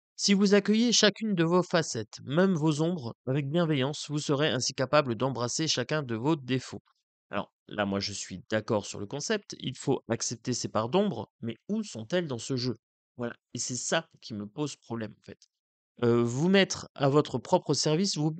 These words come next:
permettra de grandir avec plus de sagesse, de ne plus vous laisser de côté et avancer plus sereinement dans votre vie.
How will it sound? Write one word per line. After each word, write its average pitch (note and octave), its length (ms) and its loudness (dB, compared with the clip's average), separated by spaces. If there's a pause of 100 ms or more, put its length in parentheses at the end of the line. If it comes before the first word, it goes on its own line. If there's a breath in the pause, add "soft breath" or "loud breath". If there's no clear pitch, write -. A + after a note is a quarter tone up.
(100)
permettra E3 440 2
de D#3+ 80 4
grandir E3 440 2
avec C3+ 180 2
plus F#3+ 160 -4
de D#3+ 100 0
sagesse, C#3 560 0 (280)
de C3+ 100 -4
ne C#3+ 120 4
plus G3 180 -2
vous D#3 160 0
laisser F#3 460 0
de B2+ 160 -2
côté C#3+ 580 -2
et B2+ 80 2
avancer B2+ 360 0
plus E3+ 160 -4
sereinement B2+ 440 -2
dans C#3+ 120 0
votre B2+ 280 -2
vie. G2+ 180 -10